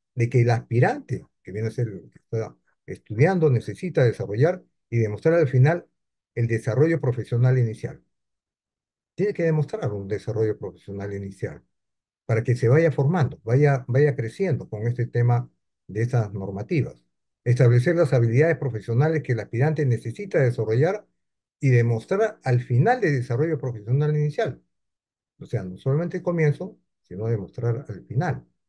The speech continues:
Entonces, con, de estas formas, internacionalmente se va asegurando de que el profesional tenga un, una, una fortaleza y una experiencia y un desarrollo apropiado.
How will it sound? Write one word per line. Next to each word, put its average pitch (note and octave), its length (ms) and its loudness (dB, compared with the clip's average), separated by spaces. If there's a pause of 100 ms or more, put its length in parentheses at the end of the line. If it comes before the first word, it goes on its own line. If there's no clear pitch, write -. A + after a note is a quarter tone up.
(140)
Entonces, D#3 320 0
con, C3+ 220 -2
de C3 120 2
estas G#3 260 -6
formas, G#3 380 -4 (340)
internacionalmente D3 1080 2
se A#2 160 -2
va F3+ 260 0
asegurando D#3+ 840 -6 (420)
de A#2+ 120 0
que B2 80 0
el A2+ 80 2
profesional A#2 720 -2 (260)
tenga F3 240 0
un, F3+ 200 -2
una, E3 320 -2
una E3+ 300 -4
fortaleza D3+ 640 -2
y D3 120 2
una D#3+ 160 -2
experiencia D3 580 -2
y D3 120 2
un D#3+ 80 0
desarrollo D#3 720 -2 (440)
apropiado. C3 880 -4